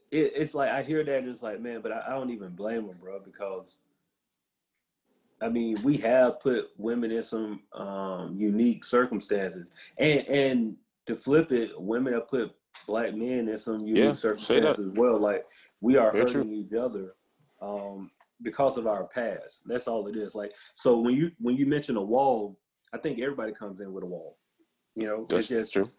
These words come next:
Speaker 1: it depends. Like, some people wall might be a foot high and some people wall might be ten foot high, ten feet high. So, you know, it just, it, it depends, bro. Like,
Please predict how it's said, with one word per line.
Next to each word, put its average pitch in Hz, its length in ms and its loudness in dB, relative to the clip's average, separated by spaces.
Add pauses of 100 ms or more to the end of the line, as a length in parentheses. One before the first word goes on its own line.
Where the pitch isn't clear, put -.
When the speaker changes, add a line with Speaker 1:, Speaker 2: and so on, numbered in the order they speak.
Speaker 1:
it 107 100 -8
depends. 113 580 -2
Like, 104 240 -4
some 123 220 -2
people 127 300 -2
wall 131 260 2
might 131 220 -8
be 139 80 -8
a 139 80 -4
foot 170 260 -8
high 165 220 -6
and 143 100 -12
some 143 220 -12
people 147 200 -14
wall 156 220 -8
might 156 160 -12
be 170 80 -20
ten 214 320 -8
foot - 180 -6
high, 107 120 -10 (200)
ten 208 180 0
feet 107 220 -10
high. 98 120 -10
So, 107 320 -6 (360)
you 120 80 -4
know, 123 180 -2
it 131 120 -4
just, 135 300 -8
it, - 40 -12
it 117 300 -6
depends, 135 560 -6
bro. 113 300 -4
Like, 117 320 -4